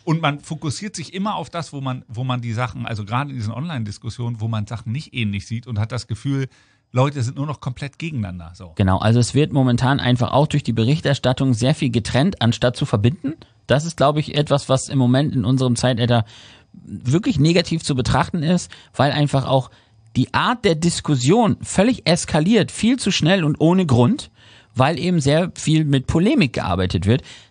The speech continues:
Speaker 2: Da haben wir noch ein Beispiel tatsächlich auch vergessen, was wir noch kurz hinten dranhängen können. Und das ist das Beispiel Elke von den Ärzten. Die Ärzte haben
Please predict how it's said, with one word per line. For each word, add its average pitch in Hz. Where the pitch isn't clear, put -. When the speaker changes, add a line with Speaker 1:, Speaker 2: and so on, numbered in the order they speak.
Speaker 2:
Da 110
haben 190
wir 180
noch 160
ein 151
Beispiel 139
tatsächlich 131
auch 107
vergessen, 101
was 156
wir 180
noch 175
kurz 180
hinten 160
dranhängen 170
können. 196
Und 127
das 143
ist 185
das 170
Beispiel 170
Elke -
von -
den 180
Ärzten. -
Die 110
Ärzte 214
haben 160